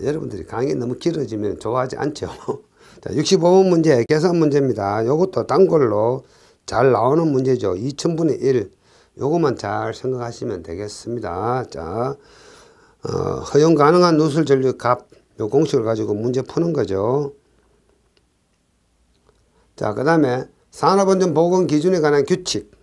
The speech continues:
산업안전 보건 기준에 관한 규칙, 뭐 조문은 뭐 모르셔도 됩니다. 자, 감전될 장소에서, 우려 있는 장소에서 전로를 차단해야 하는데, 전로 차단 절차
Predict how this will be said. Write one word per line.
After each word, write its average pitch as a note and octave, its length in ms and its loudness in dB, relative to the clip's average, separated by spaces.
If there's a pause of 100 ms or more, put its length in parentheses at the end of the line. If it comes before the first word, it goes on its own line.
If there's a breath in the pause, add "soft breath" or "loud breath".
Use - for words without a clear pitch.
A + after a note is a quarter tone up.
(160)
산업안전 D#3 640 2
보건 D3+ 240 0
기준에 C#3 300 -2
관한 C3+ 260 0
규칙, - 480 -8
뭐 G2+ 220 -4
조문은 B2 640 -2 (100)
뭐 G2 300 -10
모르셔도 A2 480 -8
됩니다. G#2 640 -6 (840 soft breath)
자, E2+ 260 -10
감전될 F#3 800 4
장소에서, C#3 760 2
우려 E3+ 240 4
있는 B2+ 220 2
장소에서 A#2+ 480 -2
전로를 C#3 540 0
차단해야 B2+ 600 0
하는데, A2+ 800 0 (400 soft breath)
전로 D#3 300 2
차단 D3+ 360 2
절차 D3+ 480 -2